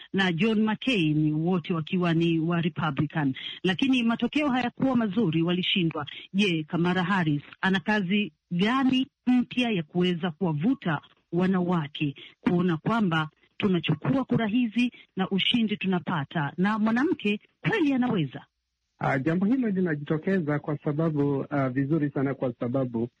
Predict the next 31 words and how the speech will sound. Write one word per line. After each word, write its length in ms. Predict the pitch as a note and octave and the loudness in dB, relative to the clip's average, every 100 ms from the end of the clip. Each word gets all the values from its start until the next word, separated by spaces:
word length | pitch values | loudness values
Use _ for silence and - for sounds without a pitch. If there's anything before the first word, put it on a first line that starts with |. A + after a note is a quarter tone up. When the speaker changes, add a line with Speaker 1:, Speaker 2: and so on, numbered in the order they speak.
| _ _ - | _ _ -8
Speaker 2:
ukiangalia 520 | - D#3+ D3 D#3+ G3 | -2 0 0 0 -2
kwa 180 | D#3 C3+ | -2 -4
sasa 400 | D#3 C3+ - A#2 | -4 -4 -2 -2
Kamala 560 | - C#3 D3 F3+ C#3 C3+ | -2 -2 0 0 -2 0
anawakilisha 680 | C3+ B2 A#2+ - C3 - B2 | 0 0 -2 -2 -2 -2 -8
pande 280 | A#2 A2 | -4 -4
zote. 400 | G#2+ A2 G#2+ - | -2 -4 -6 -8
Kwanza 640 | A2 - C#3+ D3 D3+ D3+ - | -10 -2 0 0 0 -4 -4
ana 200 | B2+ A#2+ | -4 -2
mvuto 440 | A#2+ C3+ F#3+ C#3 | -4 -2 -4 -2
wa 100 | A#2+ | -6
kura 260 | - C3+ B2 | -4 -4 -2
za 140 | A2 | -4
kina, 360 | - A#2 A2 A2 _ _ _ - A#2 A#2+ | -6 -4 -4 -6 _ _ _ -8 -2 -2
za 100 | A#2+ | 0
wanawake 640 | A#2 A2+ A#2 G3 - C#3+ B2+ | -2 0 0 -2 -2 -2 0
wa 200 | B2+ A2+ | -2 -4
kiasili 480 | - A2+ - C#3+ B2 | -6 -8 -4 -2 -2
ya 100 | G2 | -4
Kiafrika, 640 | - G2+ - G#2 - G#2 | -8 -10 -8 -10 -8 -8
ana 200 | - B2+ | -2 -2
kura 340 | A#2+ - G3 C#3+ | -2 -2 0 0
za 220 | C3 A#2 | 0 -4
kiasilia 640 | - B2 A2 B2+ D#3+ F3 C3+ | -2 -6 -4 -2 0 0 -2
ya 180 | A#2+ | -6
Kihindi 460 | A2 B2 B2 C#3+ B2 | -6 -6 -2 0 0
ama 240 | A#2 A#2+ | -2 -2
wale 360 | A2+ B2 A2+ A#2 | -2 -4 -4 -6
tunaita 320 | - A2+ A2+ | -4 -6 -4
wa 100 | A2+ | -4
Asia. 340 | C3+ D#3+ - | 0 0 -2